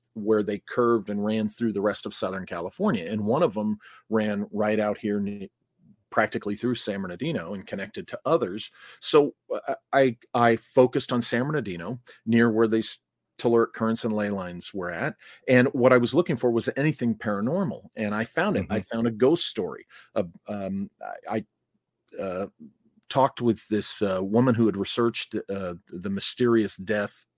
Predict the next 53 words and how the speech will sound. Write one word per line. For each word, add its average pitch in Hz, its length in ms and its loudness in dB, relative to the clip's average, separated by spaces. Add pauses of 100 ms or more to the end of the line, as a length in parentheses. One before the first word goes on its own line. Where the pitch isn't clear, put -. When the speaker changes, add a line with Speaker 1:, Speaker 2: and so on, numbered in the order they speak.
(120)
Speaker 1:
uh, 78 200 -10 (480)
and 101 160 -4
told 151 200 2
me 117 80 2
about 95 180 -2
it, 107 100 0
a 90 60 -8
lady 104 320 0
named 107 200 2
Ann 107 200 0
Walker, 113 340 0
who's 110 140 -2
a 110 60 -4
local 110 300 0
librarian. 120 640 0 (440)
And 135 120 8
she 151 220 6
had 165 140 4
told 123 240 6
me 117 100 6
about 113 380 2
this 113 260 0 (220)
woman, 117 340 6 (260)
Cora 120 380 4
Stanton, 107 720 -2 (200)
who 120 200 6
had 95 300 0
died 110 360 0
mysteriously, 104 920 -4
and, 95 220 -4
and 98 340 -8 (280)
they 95 280 -8 (180)
labeled 120 320 6
her 113 120 6
a 104 40 0
suicide. 107 480 0
She - 140 -4
didn't 113 180 -2
think 117 140 -2
it 107 40 -2
was 110 120 -8
a 104 40 -4
suicide. 107 440 -4
She 110 80 -8
goes, 104 180 -4
"Go 127 160 4
look 135 180 2
at 120 60 -2
the 123 100 -2
old 113 160 4
newspapers, 113 640 0
nineteen 110 320 -2
fifteen." 110 460 -6